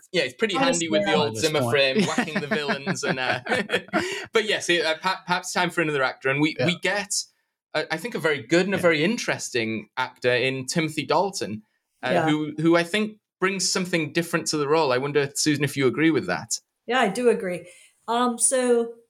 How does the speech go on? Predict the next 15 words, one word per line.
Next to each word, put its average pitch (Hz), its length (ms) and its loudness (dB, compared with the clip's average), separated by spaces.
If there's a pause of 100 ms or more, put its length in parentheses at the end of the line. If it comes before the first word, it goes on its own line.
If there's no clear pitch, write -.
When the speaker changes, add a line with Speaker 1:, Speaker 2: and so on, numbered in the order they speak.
Speaker 2:
he 262 180 0
leads 285 320 2
us 285 160 0
into 277 320 2
this, 196 320 0
what 208 160 4
I 196 120 4
call 196 280 0
the 185 80 -2
transitional 196 680 2
period, 165 560 -6 (500)
which 254 240 0
is 254 140 0
characterized 240 640 2
by, 190 560 2